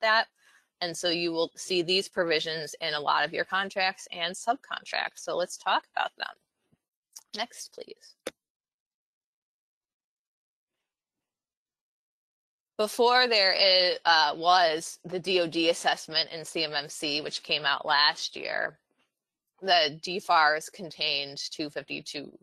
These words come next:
two oh four, seven thousand and eight. Um, and many con-, and this requires you to comply, certify your compliance with what are called the nist, the National Institute of Standards and Technology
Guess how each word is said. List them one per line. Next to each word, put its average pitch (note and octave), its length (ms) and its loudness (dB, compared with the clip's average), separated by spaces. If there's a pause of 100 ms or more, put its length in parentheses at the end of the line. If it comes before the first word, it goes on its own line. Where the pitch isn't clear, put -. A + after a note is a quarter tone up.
two - 180 -10
oh - 100 -6
four, D3 340 -4
seven - 440 -12
thousand D3+ 320 -2
and E3+ 140 -2
eight. F#3 200 4 (640)
Um, E3 220 0
and E3 160 -6 (100)
many A3+ 320 2
con-, G3 340 0
and F3 160 -8
this G3+ 200 -4
requires D#3 580 0
you D#3 140 -4
to D3+ 100 -8
comply, D#3 1000 2 (720)
certify G3+ 480 2
your C3+ 120 -6
compliance D3 880 -6
with E3 220 0 (160)
what D#3+ 160 4
are D#3 80 2
called D3+ 260 2
the D#3 80 -6
nist, D3 480 -2
the E3+ 60 -6
National D#3 560 -2
Institute D#3 580 -8 (100)
of D#3 80 -16
Standards D3+ 480 -4
and D3 120 -14
Technology D3+ 1040 -2